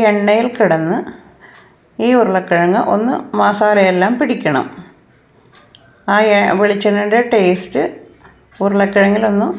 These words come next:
പിടിച്ച് കിട്ട്-, കിട്ടണം. അതുവരെ ഒന്ന് വഴറ്റിയെടുക്കണം. അപ്പോൾ കറി ചെയ്യുമ്പോൾ നല്ല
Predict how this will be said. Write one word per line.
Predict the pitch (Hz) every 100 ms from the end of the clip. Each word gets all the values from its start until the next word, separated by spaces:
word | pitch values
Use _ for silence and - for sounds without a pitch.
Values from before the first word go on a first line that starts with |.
| -
പിടിച്ച് | 220 208 254 254
കിട്ട്-, | 220 - - -
കിട്ടണം. | 202 190 151 151 -
അതുവരെ | 214 233 202 196
ഒന്ന് | 190 220 339 240
വഴറ്റിയെടുക്കണം. | 220 196 196 165 151 151 156 - - - 196
അപ്പോൾ | 202 247
കറി | 247 208 202 220 208 -
ചെയ്യുമ്പോൾ | 202 180 175 185 214
നല്ല | 185 185 214